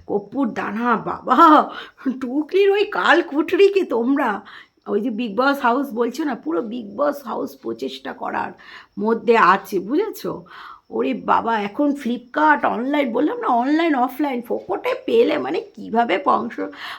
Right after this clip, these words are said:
পয়সা যে ধ্বংসাত্মক করবে, তার কোনো ঠিক নেই আর কি। তো কর্পূর দানি নিয়ে চলে এসছে, পজিটিভ ভাইবস আনবে। টুকলি কি মানে কোনো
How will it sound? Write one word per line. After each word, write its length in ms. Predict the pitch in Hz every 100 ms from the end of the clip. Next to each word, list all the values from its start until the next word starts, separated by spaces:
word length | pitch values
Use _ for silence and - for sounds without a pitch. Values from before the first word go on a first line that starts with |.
| -
পয়সা 320 | 190 208 302
যে 140 | 269 294
ধ্বংসাত্মক 760 | - 202 214 - 294 294 320
করবে, 320 | - 254 202
তার 180 | 196 202
কোনো 200 | 202 269
ঠিক 340 | 269 - 202 -
নেই 140 | 180 -
আর 80 | -
কি। 100 | - - _ _ _ _ _
তো 80 | 262
কর্পূর 560 | 247 240 240 294 277 240 - _ _ 196
দানি 320 | 175 208 247
নিয়ে 220 | 254 254
চলে 220 | 254 226
এসছে, 380 | 233 - 247 247 - - - _ -
পজিটিভ 640 | 247 233 262 247 262 202
ভাইবস 440 | - 202 214 214 220
আনবে। 400 | 190 185 202 196 - _ _ _ _ -
টুকলি 340 | 311 330 330 330
কি 360 | 302 220 190 - _ _ _ -
মানে 440 | 196 220 240 247 240 - -
কোনো 500 | 262 285 294 202